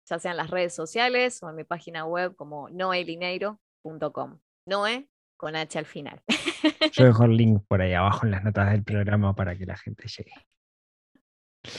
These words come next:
Speaker 2: Bueno, Noé, mu-, muchísimas gracias nuevamente. Por fin se dio esto. Muchas gracias por acompañarme. Me parece que es un tema y ya te estoy invitando de nuevo para, para seguir charlando de esto, porque parece que da para, para, para, para hablar muchísimo.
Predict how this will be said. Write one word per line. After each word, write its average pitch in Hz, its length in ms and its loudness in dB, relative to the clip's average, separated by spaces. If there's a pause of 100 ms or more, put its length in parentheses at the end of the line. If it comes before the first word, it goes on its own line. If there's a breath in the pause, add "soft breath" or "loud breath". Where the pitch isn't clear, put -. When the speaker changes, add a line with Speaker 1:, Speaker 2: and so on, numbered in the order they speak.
(200 loud breath)
Speaker 2:
Bueno, 110 180 6
Noé, 123 240 6
mu-, 117 380 0 (180)
muchísimas 135 720 6
gracias 117 300 -2
nuevamente. 113 520 2
Por 113 180 -4
fin 139 200 2
se 113 140 -2
dio 113 260 2
esto. 110 280 -4
Muchas 117 280 -4
gracias 113 220 -4
por 101 120 -8
acompañarme. 104 480 -4
Me 135 80 2
parece 117 180 2
que 127 60 4
es 110 80 2
un 113 120 2
tema 123 420 2
y 98 300 -4
ya 113 280 -4
te 104 100 -10
estoy 113 180 -2
invitando 101 480 0
de 98 80 0
nuevo 101 420 0
para, 85 220 -10
para 98 180 -12
seguir 104 260 -6
charlando 104 400 -4
de 101 80 -2
esto, 110 180 -2
porque 92 200 -4
parece 107 200 -8
que 98 100 -6
da 92 140 -4
para, 101 360 -6
para, 98 200 -4
para, 98 280 -6
para 98 260 -6
hablar 101 260 -2
muchísimo. 120 600 2